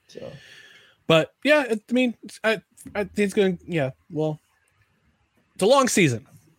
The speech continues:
Speaker 1: Yes.
Speaker 2: Just get, we just finished the first month, officially fir-, finished the first month of the season.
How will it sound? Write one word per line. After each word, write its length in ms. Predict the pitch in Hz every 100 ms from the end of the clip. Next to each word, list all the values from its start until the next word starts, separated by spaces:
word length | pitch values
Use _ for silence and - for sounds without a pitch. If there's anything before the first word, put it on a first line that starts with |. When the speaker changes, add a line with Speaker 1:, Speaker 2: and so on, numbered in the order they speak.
| -
Speaker 1:
Yes. 220 | 135 139
Speaker 2:
Just 160 | 170 -
get, 120 | 208
we 120 | 151
just 240 | 147 208 -
finished 260 | 220 220
the 60 | 214
first 320 | 202 208 202
month, 240 | 202 196 -
officially 440 | 175 196 - 190
fir-, 220 | - 190
finished 280 | - 180 175
the 60 | 175
first 280 | 180 170
month 220 | 175 165 156
of 80 |
the 120 | 151 156
season. 500 | - 151 143 143